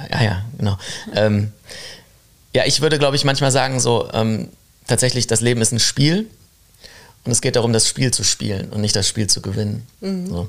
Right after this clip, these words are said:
Speaker 2: genau.
Speaker 1: Und, ähm, glaubst du, ähm, an Reinkarnation? Oder wie, wie, ich meine, das Thema hatten wir ja auch gestern Abend schon, aber jetzt, äh,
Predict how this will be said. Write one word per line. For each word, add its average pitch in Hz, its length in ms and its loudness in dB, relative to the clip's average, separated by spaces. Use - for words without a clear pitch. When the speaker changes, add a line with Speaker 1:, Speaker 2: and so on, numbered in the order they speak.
Speaker 2:
genau. 165 380 -4
Speaker 1:
Und, 107 320 0
ähm, 92 320 -2
glaubst 113 340 0
du, 113 240 2
ähm, 104 460 0
an 113 140 -2
Reinkarnation? 110 840 2
Oder 113 240 2
wie, 117 260 0
wie, 120 260 0
ich - 80 -8
meine, 107 140 0
das 104 100 2
Thema 107 200 2
hatten 107 140 -2
wir 98 80 2
ja 98 80 4
auch 107 100 -2
gestern 104 280 0
Abend 123 260 0
schon, 131 220 0
aber 101 240 0
jetzt, - 320 -4
äh, - 220 -4